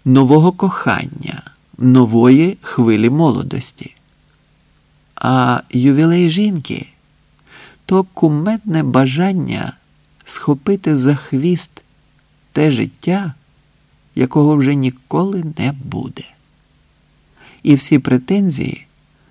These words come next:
можна адресувати тільки Господові. Патріархальне суспільство з його віковим гнобленням жінки тут ні до чого.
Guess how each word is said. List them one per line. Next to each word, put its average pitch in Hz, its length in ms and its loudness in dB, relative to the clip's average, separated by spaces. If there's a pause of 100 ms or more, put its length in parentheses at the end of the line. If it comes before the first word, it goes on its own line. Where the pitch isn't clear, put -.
(140)
можна 147 440 0
адресувати 147 840 -2 (120)
тільки 170 480 -2
Господові. - 840 -10 (1800)
Патріархальне 120 1000 -2
суспільство - 920 -4 (160)
з 110 160 -2
його 123 400 2 (380)
віковим 135 580 4
гнобленням 127 800 2
жінки 170 600 -4 (320)
тут 131 480 -2
ні 147 280 -4
до 139 160 -4
чого. - 440 -14